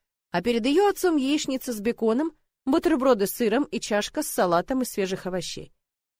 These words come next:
«Приятного аппетита!» улыбнулась я, присаживаясь на стул и наливая в две кружки ароматный кофе. «Невероятно!» выдохнул Вильберт, который всё это время молча следил за мной.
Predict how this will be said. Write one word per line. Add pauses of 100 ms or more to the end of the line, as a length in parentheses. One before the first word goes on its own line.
(140)
«Приятного
аппетита!» (240)
улыбнулась
я,
присаживаясь
на
стул
и
наливая
в
две
кружки
ароматный
кофе. (720)
«Невероятно!» (380)
выдохнул
Вильберт, (200)
который
всё
это
время
молча
следил
за
мной.